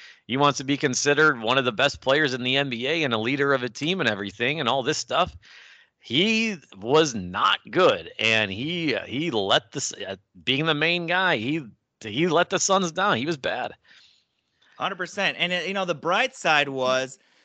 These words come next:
Speaker 2: that, um, when, you know, like, when, when the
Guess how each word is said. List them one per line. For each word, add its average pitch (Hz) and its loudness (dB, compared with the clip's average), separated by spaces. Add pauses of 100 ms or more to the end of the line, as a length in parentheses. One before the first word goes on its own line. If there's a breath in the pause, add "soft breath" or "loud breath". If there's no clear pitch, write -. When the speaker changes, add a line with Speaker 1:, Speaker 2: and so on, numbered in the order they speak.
(160)
Speaker 2:
that, 123 2 (600)
um, 113 0 (1200)
when, 165 -4 (140)
you 170 -2
know, 139 -2
like, 139 -2 (100)
when, 160 -10
when 170 -8
the 151 -8